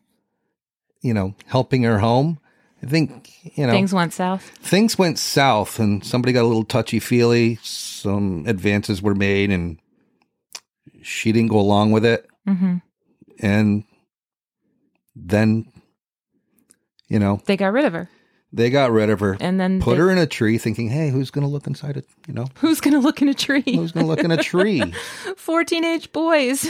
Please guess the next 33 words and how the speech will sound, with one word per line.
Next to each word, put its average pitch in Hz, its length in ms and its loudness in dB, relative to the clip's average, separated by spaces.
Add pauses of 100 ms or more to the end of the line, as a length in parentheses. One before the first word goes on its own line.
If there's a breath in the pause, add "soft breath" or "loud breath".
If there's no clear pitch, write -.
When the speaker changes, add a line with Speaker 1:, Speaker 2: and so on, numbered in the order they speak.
Speaker 1:
And 135 280 0
I 113 120 0
think 277 160 2
Speaker 2:
Eighteen 285 240 2
months 277 260 0
later. 269 380 2 (300 soft breath)
<laughs> - 280 -16
Speaker 1:
I 117 160 -2
think 147 320 -2
during 120 280 2
the 98 40 -4
scuffle, 110 600 -4
or - 100 -16
whatever 101 320 -4
may 101 120 -4
have 95 100 -2
happened, 117 360 -6 (340)
I 123 100 0
mean, 123 180 2
why 135 140 4
would 143 120 4
there 135 80 4
be 117 140 -4
taffeta 127 340 0
in 143 60 4
her 143 100 2
mouth 147 340 0
unless 117 420 -2
you 107 220 0
wanted 110 220 2
to 110 60 0
silence 107 440 0
her? 165 240 -2